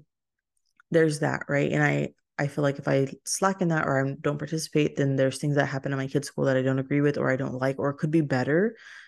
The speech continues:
And so it's one of those things where it's like, stop complaining and do something about it, like, join, join the cause, you know, instead of just sitting on silence. That's what I did. Um,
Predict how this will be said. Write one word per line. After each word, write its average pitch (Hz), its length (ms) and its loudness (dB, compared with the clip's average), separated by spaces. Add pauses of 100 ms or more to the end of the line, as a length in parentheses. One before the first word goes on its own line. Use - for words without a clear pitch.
And 160 160 -2
so 143 440 0 (760)
it's - 480 -12
one 156 120 -2
of 147 40 -2
those 139 180 -2
things 143 220 -2
where 143 100 -2
it's 135 140 -8
like, 143 320 -4
stop - 260 -4
complaining 127 560 -2
and 127 140 0
do 123 140 0
something 131 240 -2
about 135 260 0
it, 143 80 -2
like, 127 260 -4
join, 123 540 -2 (600)
join 127 200 0
the 123 60 -4
cause, 127 580 -2
you 143 120 2
know, 143 360 2 (300)
instead 151 200 2
of 135 60 2
just 143 120 -2
sitting 135 160 2
on 123 80 0
silence. 135 360 0
That's 143 160 0
what 143 100 2
I 151 40 2
did. 147 240 4 (640)
Um, 151 460 2